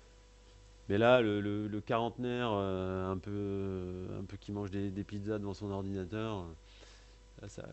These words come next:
ça, ça parle, forcément. Mais puis, puis, puis, plutôt bien. Voilà, donc, moi, je valide. Euh, et puis, bah, essayez si, si vous, si le cœur vous en dit.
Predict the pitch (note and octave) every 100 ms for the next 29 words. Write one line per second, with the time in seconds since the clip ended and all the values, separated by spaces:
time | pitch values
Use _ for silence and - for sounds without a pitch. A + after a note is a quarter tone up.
0 | G#2+ G2 - F#2+ G2 F2+ F#2+ - - -
1 | F#2+ - - - - - - - - -
2 | G#2 G#2 - F#2 - F#2+ - G2+ - -
3 | - F#2+ D#2+ D2+ - - - - - -
4 | - - - - C3+ C#3+ - A2+ A2+ -
5 | - - - - - - - - - -
6 | - - B2+ C3+ - A#2+ C3+ B2 C3 D#3+
7 | F3+ - - A2+ A2 G#2+ G#2 G2+ G2 G2
8 | G2 - - G#2 G#2 - - - - -
9 | G#2 F#2 E2+ E2+ - G2+ G#2 - F2+ -
10 | F#2+ F#2 F2 F2 F#2+ F2+ F#2+ F#2+ F2+ E2+
11 | G2 C#3